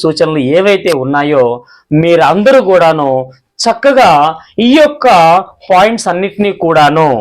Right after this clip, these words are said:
మీరు అవసరమైతే ఒక నోట్స్ తీసుకొని వీటిని ఒక రికార్డుగా పెట్టుకొని మీరు ఆపదలో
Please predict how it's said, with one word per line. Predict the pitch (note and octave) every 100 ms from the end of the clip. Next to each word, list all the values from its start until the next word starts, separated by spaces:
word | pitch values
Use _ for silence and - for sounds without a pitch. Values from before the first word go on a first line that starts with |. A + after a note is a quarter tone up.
| - _ _ _ _ F#3+
మీరు | G#3+ F3+
అవసరమైతే | E3+ G3 C4 B3+ B3+ A3
ఒక | F#3+ E3 D#3
నోట్స్ | F#3+ C#4 - -
తీసుకొని | F3 E3+ - F3+ D#3+ C3+ C3+ C3+ - -
వీటిని | A#3 B3 B3+
ఒక | A#3+ G3 F3+
రికార్డుగా | A3+ C#4 C#4 C4+ C4 B3 F#3+
పెట్టుకొని | E3+ F3 F#3 F3+ D#3 C#3+ C#3+ - _ G3 A3
మీరు | D4 F4 D#4+ A3 G#3 G#3 - - D3+
ఆపదలో | A3+ C#4+ C#4 C4